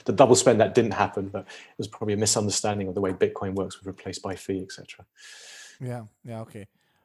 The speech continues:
Speaker 2: Uh, so, uh, well, well, well, that's a good segue to go on the next one. But let me see. What I wanted, what else could I ask you about it? So, I don't know. Well, f-, well, I think that that's fine. Okay, let, let's go. Let, let's talk about the double spend thing. How about that?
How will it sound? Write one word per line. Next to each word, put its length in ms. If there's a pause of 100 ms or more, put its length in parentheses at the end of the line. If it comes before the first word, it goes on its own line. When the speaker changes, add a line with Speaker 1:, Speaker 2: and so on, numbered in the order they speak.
(280)
Speaker 2:
Uh, 280
so, 680
uh, 440
well, 220
well, 260
well, 120
that's 200
a 40
good 140
segue 320
to 80
go 100
on 80
the 60
next 140
one. 80
But 80
let 100
me 60
see. 200
What 200
I 20
wanted, 300
what 260
else 220
could 120
I 60
ask 160
you 60
about 140
it? 40
So, 140
I 60
don't 100
know. 120 (220)
Well, 180
f-, 80
well, 400
I 60
think 160
that 60
that's 180
fine. 220
Okay, 180
let, 140
let's 160
go. 280 (200)
Let, 100
let's 120
talk 200
about 180
the 80
double 240
spend 320
thing. 160 (120)
How 80
about 180
that? 960